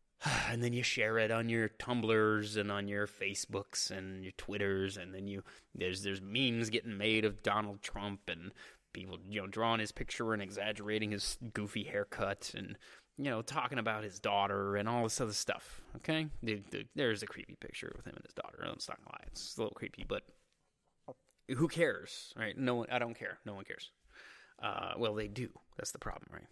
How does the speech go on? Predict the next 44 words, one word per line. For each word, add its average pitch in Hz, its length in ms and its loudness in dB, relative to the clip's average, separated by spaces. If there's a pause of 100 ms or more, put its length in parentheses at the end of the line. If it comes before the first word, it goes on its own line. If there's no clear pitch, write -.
(340)
I - 60 -6 (260)
just - 280 -10
undermined - 420 -14
it - 100 -14
myself. - 320 -10
God 175 200 -2
damn 95 180 -4
it. - 60 -12 (360)
See, - 160 -2
you 151 160 -2
got 185 180 6
peop-, - 220 -4
you, 185 260 -4
you 202 120 -2
people 175 240 4
got 143 200 2
me 151 220 4
all 120 140 4
confused, 101 480 -6
okay? 147 180 2
People 185 280 4
do 180 220 2
care. 123 640 4
They 123 180 4
shouldn't 120 480 4
really 107 480 0
about 107 280 0
these 110 180 -8
little 113 140 8
specific - 500 -2
things, 104 340 -2 (380)
but - 240 2
they 95 260 -2
do. 98 340 -2 (220)
And, 92 420 -2
you 127 120 -2
know, 95 120 -4
we're, 110 280 2
we're 135 160 4
doomed 104 540 2
because 101 300 -8
of 110 80 -8
it, - 120 -14 (140)
okay? 117 240 -2